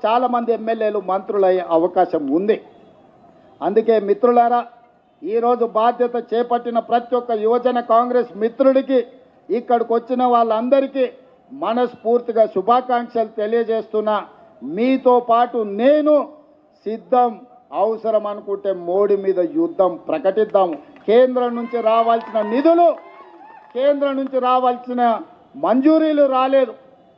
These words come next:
మన మెట్రో రైలును ఎక్కడ పెట్టిండు, మన రీజనల్ రింగ్ రోడ్ ఎక్కడ పోయింది, ఇవాళ మూసీ రివర్ అభివృద్ధి కోసం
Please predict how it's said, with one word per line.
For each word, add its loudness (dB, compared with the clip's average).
మన -4
మెట్రో 0
రైలును 2
ఎక్కడ 0
పెట్టిండు, 2
మన -4
రీజనల్ -4
రింగ్ -10
రోడ్ -2
ఎక్కడ 0
పోయింది, 2
ఇవాళ 0
మూసీ -2
రివర్ 2
అభివృద్ధి 0
కోసం 2